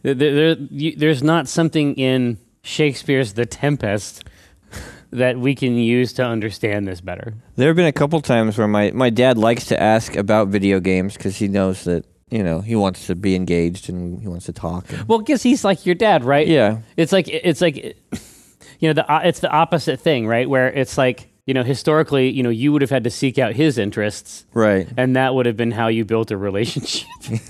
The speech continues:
Speaker 1: <laughs>
Speaker 2: But a couple times recently, he's asked me about comics we've done about a couple issues. And
Speaker 1: That's interesting.
Speaker 2: and I've tried to, in my head, like, formulate a way to, like,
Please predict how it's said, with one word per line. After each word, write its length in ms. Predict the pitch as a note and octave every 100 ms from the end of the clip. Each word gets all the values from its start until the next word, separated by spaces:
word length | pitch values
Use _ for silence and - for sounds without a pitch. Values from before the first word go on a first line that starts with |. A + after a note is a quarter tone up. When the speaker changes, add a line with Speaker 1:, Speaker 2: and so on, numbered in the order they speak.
| - -
Speaker 1:
<laughs> 120 | F#4 - _ _ _ - - - - - - - _
Speaker 2:
But 280 | D3 C#3 - - -
a 60 | B2
couple 240 | F#3+ F#3+
times 260 | D#3+ C#3+ B2
recently, 400 | F3 D#3 B2 A#2
he's 180 | A#2
asked 280 | A#2+ B2 -
me 80 | A2+
about 220 | G#2+ G2
comics 380 | - A#2+ C3 -
we've 140 | G#2
done 160 | F#2+ G2
about 440 | G2 F#2+ F#2+ - _
a 60 | -
couple 260 | A2 G2+ -
issues. 480 | A2 G2+ F2+ E2+ -
And 80 | -
Speaker 1:
That's 220 | D3 -
interesting. 640 | - C#3 F#2+ F2+ - D#3+ A3+ -
Speaker 2:
and 100 | A#2+
I've 160 | A#2+ A2
tried 420 | - C#3+ D3+ C#3+
to, 260 | A#2 A2 - _ A#2+
in 80 |
my 140 | A#2 G#2+
head, 280 | A#2+ D3 A#2+
like, 180 | G2
formulate 580 | - - C3 B2+ A#2+ A#2+
a 80 | G#2+
way 260 | G2+ A2 A#2+
to, 100 | G2+
like, 420 | G2 F#2 -